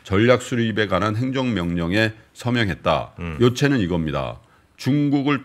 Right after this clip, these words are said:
Speaker 1: 딱 꼬집어서 그렇진 않았지만 어쨌든 이 목-, 목적은 그러라고 보는데,
Speaker 2: 음.
Speaker 1: "야, 히토류 쟤네들이 뭐 수출 안 한다는데?" 혹은
Speaker 2: 음.
Speaker 1: "야, 지난번에 마스크도 보니까 중국산 이런 거 없으니까 우리 골치 아프던데?"
Speaker 2: 네.
Speaker 1: 이런 거 아니에요.
Speaker 2: 음.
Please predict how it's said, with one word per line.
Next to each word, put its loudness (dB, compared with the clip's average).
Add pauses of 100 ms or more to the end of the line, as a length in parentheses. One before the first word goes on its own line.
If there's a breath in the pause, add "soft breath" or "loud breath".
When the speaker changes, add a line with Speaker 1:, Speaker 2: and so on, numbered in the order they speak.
(140)
Speaker 1:
딱 -2
꼬집어서 0
그렇진 -4
않았지만 -6
어쨌든 -6
이 -4
목-, -8 (120)
목적은 -4
그러라고 -2
보는데, -4
Speaker 2:
음. -8 (320 loud breath)
Speaker 1:
"야, 4
히토류 -2
쟤네들이 -2
뭐 -4 (220)
수출 -6
안 0
한다는데?" 0 (480 soft breath)
혹은 2
Speaker 2:
음. -4 (420 soft breath)
Speaker 1:
"야, 2
지난번에 -4
마스크도 -2
보니까 -2 (260)
중국산 0
이런 -2
거 2
없으니까 -4
우리 -4
골치 -6
아프던데?" -4
Speaker 2:
네. 0
Speaker 1:
이런 2
거 6
아니에요. -4
Speaker 2:
음. -12